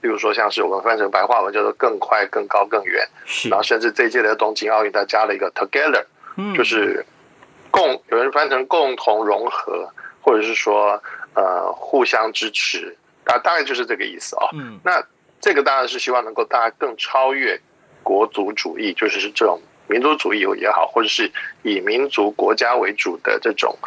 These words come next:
Speaker 1: 呃，国跟国的竞争。呃，想要淡化这个国跟国之间的这个竞争，或者甚至引发一些不必要的对立啊。所以基本上奥运的，现代奥运的精神是属于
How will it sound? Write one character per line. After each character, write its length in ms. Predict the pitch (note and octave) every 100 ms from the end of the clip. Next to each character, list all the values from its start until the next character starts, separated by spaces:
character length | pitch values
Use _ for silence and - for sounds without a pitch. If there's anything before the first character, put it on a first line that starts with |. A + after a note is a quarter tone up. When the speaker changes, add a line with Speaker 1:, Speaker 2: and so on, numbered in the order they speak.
| - - - -
Speaker 1:
呃， 260 | F#2 F2
国 200 | - G2+
跟 160 | A2+ C3
国 120 | G2+
的 100 | F#2+
竞 200 | - G2
争。 200 | - F2+ F#2 - - - -
呃， 220 | F#2+ F#2+
想 260 | F#2+ - A#2
要 60 | E3+
淡 200 | G3+ E3
化 160 | D#3
这 80 | C3+
个 120 | A2+
国 180 | G#2 G2
跟 120 | A2 G#2
国 140 | G2
之 120 | G2
间 160 | G2+ G2+
的 140 | F#2+
这 100 | F#2 F#2
个 100 | F#2
竞 160 | A2+ F#2
争， 160 | G2+
或 120 | G2 G2
者 120 | F#2+
甚 200 | B2 G#2
至 240 | G#2 F#2+
引 120 | F#2
发 200 | F2+ G#2
一 60 | G2+
些 240 | G2+ G2 - - -
不 100 | -
必 140 | F#3+ D#3
要 120 | A#2+
的 80 | F2+
对 200 | - F2+
立 80 | G2 -
啊。 80 | - - _
所 160 | - C#3+
以 100 | B2+ -
基 100 | D#3
本 140 | B2+
上 180 | C3 A#2
奥 180 | B2 C3
运 260 | A#2+ A2+ G2+ -
的， 160 | G2 F#2+
现 180 | E3+ C#3+
代 80 |
奥 80 | B2
运 80 | A2+
的 80 | F#2+
精 180 | G2 G2+
神 160 | - -
是 180 | -
属 300 | - - -
于 140 | -